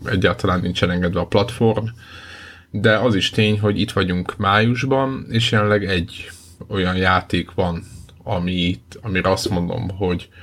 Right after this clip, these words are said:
hú, öcsém, ez már, ez már, ez már valami, és ez pedig a, a Resident Evil. És a Resident Evil-ön kívül, ö,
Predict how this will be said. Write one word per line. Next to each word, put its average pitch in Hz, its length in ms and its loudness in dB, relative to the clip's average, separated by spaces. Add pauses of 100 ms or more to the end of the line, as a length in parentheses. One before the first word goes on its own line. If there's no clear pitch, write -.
(240)
hú, 113 300 4
öcsém, 131 500 2 (260)
ez 98 260 0
már, 90 440 2
ez 98 200 0
már, 90 420 2
ez - 240 -2
már 90 240 0
valami, 95 540 2 (440)
és - 100 -6
ez 107 180 2
pedig 101 280 2
a, 101 560 2
a 98 80 4
Resident 90 420 2
Evil. 87 360 0 (840)
És - 160 -4
a 113 60 4
Resident 117 480 4
Evil-ön 104 420 2
kívül, 107 640 2 (360)
ö, 98 440 2